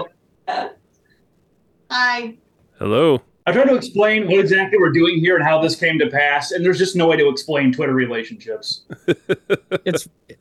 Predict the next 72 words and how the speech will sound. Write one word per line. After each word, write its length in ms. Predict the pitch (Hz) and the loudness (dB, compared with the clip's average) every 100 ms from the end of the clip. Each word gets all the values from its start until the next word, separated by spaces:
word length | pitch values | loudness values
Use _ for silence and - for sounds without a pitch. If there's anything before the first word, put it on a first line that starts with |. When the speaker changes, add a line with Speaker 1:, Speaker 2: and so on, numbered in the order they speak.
| _ | _
Speaker 4:
it's 180 | 147 175 | -6 0
all 140 | 170 | 0
good. 440 | 165 180 185 117 107 - | 2 2 0 -2 -8 -14
You 120 | 131 139 | -8 -2
wanna 140 | 147 | -2
take 180 | 151 143 | -2 -4
a 40 | |
stab 280 | - 127 131 | -4 -2 0
at 140 | 160 180 | 0 0
it, 100 | 196 | 0
though? 280 | 202 214 - _ _ _ _ - | -2 -2 -8 _ _ _ _ 0
Speaker 3:
Oh, 240 | 175 160 | 4 4
how 140 | 180 | 4
we 100 | 196 | 4
all 140 | 196 190 | 4 2
came 140 | 214 | 0
to, 80 | 202 | 0
I 80 | - | 2
don't 100 | 330 | 2
know 60 | |
how 140 | 233 233 | 2 2
I 40 | |
met 240 | 190 240 262 | 2 0 0
you 80 | |
guys. 300 | 175 151 127 | 0 0 0
I 80 | - | -2
think, 280 | - 247 123 | 0 2 2
um, 480 | 165 139 127 117 - _ _ _ _ _ _ | 2 2 2 -2 -8 _ _ _ _ _ _
uh, 200 | 156 147 | -2 0
for 120 | 175 | 0
one 200 | 170 226 | 0 2
of 80 | 233 | 2
the 260 | 190 160 143 | 2 2 2
Nebraska-Iowa 920 | 151 180 220 - - 170 220 202 139 | 0 -2 -2 -2 -2 0 2 2 0
games, 420 | 147 143 160 - | -2 -2 -6 -8
I 200 | 160 170 170 | -6 -4 0
always 240 | 208 190 | 2 2
listened 240 | 180 196 202 | -2 -4 -2
to, 60 | |
like, 160 | 208 127 | -2 -2
one 260 | 160 185 | -4 -4
podcast 680 | 147 160 - 160 135 127 123 | -4 -2 -2 -2 -2 -2 -4
for 120 | 156 | -2
the 80 | 151 | 0
other 160 | 160 - | 0 0
team, 560 | 165 170 120 180 - - _ - | 0 0 0 -2 -4 -12 _ -4
and 80 | |
I 40 | 156 | -4
was 80 | 156 | -2
trying 160 | 190 | -2
to 60 | 180 | -2
find 220 | 185 185 | -2 0
a 20 | |
Nebraska 540 | 156 135 151 202 - 147 | 0 0 0 -2 -4 -2
one, 280 | 131 131 | -2 -2
and 80 | 147 | -2
you 80 | 156 | -2
guys 220 | 165 165 | 0 -2
the 60 | 160 | -2
only 120 | 175 | -4
one 160 | 170 160 | -4 -4
I 100 | 156 | -4
could, 220 | 139 131 | -6 -6
I 120 | 156 | -8
could 200 | 143 131 | -8 -10
find. 400 | - 170 175 123 | -2 0 2 2
I've 80 | 131 | 0
since 180 | 185 185 | -2 -2
found 160 | 180 127 | 0 0
a 40 | |
bunch 280 | 139 147 - | 0 -2 0
more. 460 | 131 131 110 - | 0 0 -2 -8